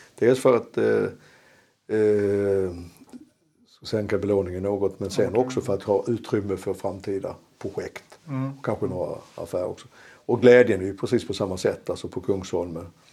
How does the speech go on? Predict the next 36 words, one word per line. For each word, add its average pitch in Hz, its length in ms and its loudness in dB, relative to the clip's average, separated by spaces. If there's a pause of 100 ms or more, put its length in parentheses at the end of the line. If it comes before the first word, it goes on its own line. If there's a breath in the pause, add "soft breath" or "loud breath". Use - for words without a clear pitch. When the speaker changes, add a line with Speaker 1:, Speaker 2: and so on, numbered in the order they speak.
(360 soft breath)
Speaker 1:
Den 101 140 -4
hade 95 220 -2
vi 95 140 0
också 101 240 -2
utvecklat, 98 800 -4
byggt 95 260 -10
om, 98 280 -6
byggt 98 220 -6
om, 92 340 -4 (600 soft breath)
eh, 90 720 -10
och - 260 -8
uthyrt 98 440 -4
ut 95 260 -4
i 78 60 -10
stort. - 360 -14 (260 soft breath)
Så, 139 80 -14
Speaker 2:
Mm. 135 120 -4
Speaker 1:
så - 120 -8
att, 95 140 -12
eh. 101 80 -10 (800 loud breath)
Speaker 2:
Och 139 120 0
jag 135 120 4
sa 143 80 -2
att 123 80 -4
ni 127 80 0
skulle 123 220 -6 (100)
ref-, - 260 -6
använda 131 280 2
pengarna 120 220 -2
till 131 120 -4
refinansiering, 120 540 -4
såklart 117 340 -6
amorteringar 120 560 -4
menar 117 240 -6
jag. 117 100 -8
Speaker 1:
Mm, 117 140 -4